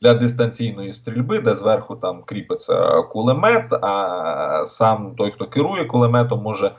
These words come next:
сидіти на певній відстані в окопі, тобто знаходитись в безпеці і обстрілювати супротивника. Чи аналогічно зараз в Україні є десятки виробників дронів, різних дронів, насправді, і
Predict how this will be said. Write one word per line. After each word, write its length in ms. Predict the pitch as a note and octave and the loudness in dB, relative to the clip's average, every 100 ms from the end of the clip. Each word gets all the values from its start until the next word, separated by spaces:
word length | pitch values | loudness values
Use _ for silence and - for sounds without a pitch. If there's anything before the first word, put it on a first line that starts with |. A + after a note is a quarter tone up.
| _ _ | _ _
сидіти 480 | - B2+ A#2+ B2+ A#2+ | -6 -2 2 2 2
на 120 | A2+ | 0
певній 400 | A2 A#2+ A2+ A2 | 4 4 4 -2
відстані 480 | G#2+ G#2+ - G#2+ G#2+ | -10 -12 -12 -10 -8
в 80 | G#2+ | -6
окопі, 400 | B2 G3 G3+ B2+ B2 | -2 -2 -2 -4 -8
тобто 240 | - G#2 | -10 -10
знаходитись 640 | G2+ G#2+ A2+ G#2+ G#2+ G2 | -8 -4 -4 -4 -6 -8
в 100 | - | -6
безпеці 640 | A#2+ A#2 - F3 F#3 - - | -6 -2 2 2 2 -6 -6
і 840 | - G2 G2+ G2+ F#2+ G2 G2+ G2 | -6 -10 -10 -12 -12 -8 -6 -4
обстрілювати 720 | - A2+ - A#2+ A#2+ A2+ A2+ G#2 | 0 0 2 2 6 6 4 0
супротивника. 840 | - - A#2 - G2 - - - | -8 -6 -6 -4 -8 -8 -8 -8
Чи 160 | - C#3+ | 0 2
аналогічно 840 | C3+ B2+ G#2+ B2 D3+ - B2+ A#2+ - - - | 4 4 2 0 -6 -4 -2 -2 -4 -14 -2
зараз 440 | - A#2 C3+ A2+ | 4 6 6 2
в 60 | - | -4
Україні 540 | - F#2+ G2+ C3 A#2 | -10 -10 -8 -8 -8
є 140 | G2+ G2+ | -8 -6
десятки 680 | - A2 - B2 B2+ - | -6 -2 4 4 2 -4
виробників 720 | A#2 G2+ G2+ - G2+ - G#2 - | -8 -8 -8 -12 -16 -12 -10 -4
дронів, 520 | G#2+ A2 F#2 E2 - _ _ _ _ | 0 0 -2 -6 -20 _ _ _ _
різних 540 | A#2 C3 B2 G#2+ F#2+ F2+ | 0 2 4 2 -4 -8
дронів, 540 | F#2+ F#2+ E2+ - - - | -6 -4 -4 -6 -12 -12
насправді, 600 | - - A2 B2+ A#2+ F#2+ | -10 0 4 6 4 0
і 560 | F2+ - F#2+ - F#2 | -8 -14 -16 -16 -16